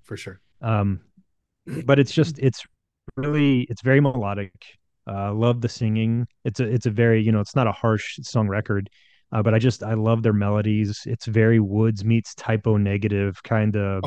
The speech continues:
Speaker 1: Oh, nice.
Speaker 2: stuff. And just if you're, yeah, oh, yeah, man, like, Typo is one of my favorites, and I just, I, I like they're doing something different. So that's, that's my third one would be Felahin Fall.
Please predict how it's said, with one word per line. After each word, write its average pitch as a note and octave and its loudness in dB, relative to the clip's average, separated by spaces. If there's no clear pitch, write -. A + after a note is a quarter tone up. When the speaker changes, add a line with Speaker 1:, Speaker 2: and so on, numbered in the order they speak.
Speaker 1:
Oh, C3+ -4
nice. A2 -8
Speaker 2:
stuff. A2 2
And G#2+ 2
just G#2 -4
if A#2+ -2
you're, C3 2
yeah, C#3 8
oh, - 8
yeah, A2 4
man, F#2 -6
like, G2 -4
Typo C#3 4
is G#2 2
one A2 2
of G#2 0
my G2+ -2
favorites, G2+ -6
and F#2+ -2
I B2+ 2
just, B2+ 2
I, A#2+ 0
I B2+ 0
like C3 6
they're B2+ 2
doing B2 6
something A#2 0
different. G#2+ -2
So G#2 0
that's, A#2+ -4
that's B2+ -2
my A2+ 6
third G#2+ 0
one G#2 2
would G2 -4
be G2 -2
Felahin G2+ -2
Fall. G2 -6